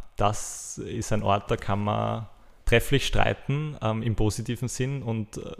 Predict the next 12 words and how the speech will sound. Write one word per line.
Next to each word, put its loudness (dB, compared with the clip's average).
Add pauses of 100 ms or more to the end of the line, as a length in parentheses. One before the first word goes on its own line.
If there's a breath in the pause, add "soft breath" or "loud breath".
(680 soft breath)
s-, -10
mit 0
anderen 4
jungen 2
Menschen 0
zusammenkommen, -2
die -4
sich -8
auch -2
für -2
Politik -4
interessieren, -6